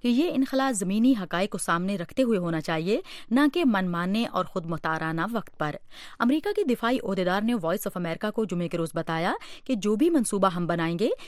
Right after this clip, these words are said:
صورتحال کو سامنے رکھ کر بنائیں گے اور تمام اتحادیوں کو اعتماد میں لے کر ہی آگے بڑھیں گے۔ تاہم ان کا کہنا تھا کہ ابھی ہم وقت اور تاریخ نہیں بتا سکتے۔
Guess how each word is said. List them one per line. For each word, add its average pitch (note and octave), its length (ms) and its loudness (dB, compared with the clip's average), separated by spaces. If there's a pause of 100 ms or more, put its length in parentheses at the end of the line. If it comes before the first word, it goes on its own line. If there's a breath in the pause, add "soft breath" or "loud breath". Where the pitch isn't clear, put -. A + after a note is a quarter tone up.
(160)
صورتحال C#4+ 440 2
کو D#4+ 180 -2
سامنے A#3+ 440 2
رکھ E3 120 0
کر G3 120 2
بنائیں F#3 340 2
گے D#3 140 -2 (320 loud breath)
اور B3 120 4 (100)
تمام A3 420 4
اتحادیوں E3+ 540 -2
کو G3 260 0
اعتماد F#3 380 2
میں F#3+ 180 0
لے E3 160 0
کر F3 240 -2
ہی B3+ 140 4
آگے E3 220 2
بڑھیں D3+ 340 -2
گے۔ D3 160 -2 (340 loud breath)
تاہم D#4 260 2
ان D4 80 4
کا A3 100 0
کہنا G3+ 360 0
تھا C4+ 200 0
کہ - 100 -2 (120)
ابھی A#3+ 380 2
ہم F#3 200 0
وقت F#3+ 260 0
اور F#3 100 2
تاریخ E3 380 -2
نہیں G#3+ 160 4
بتا D3+ 240 -4
سکتے۔ D3 360 -6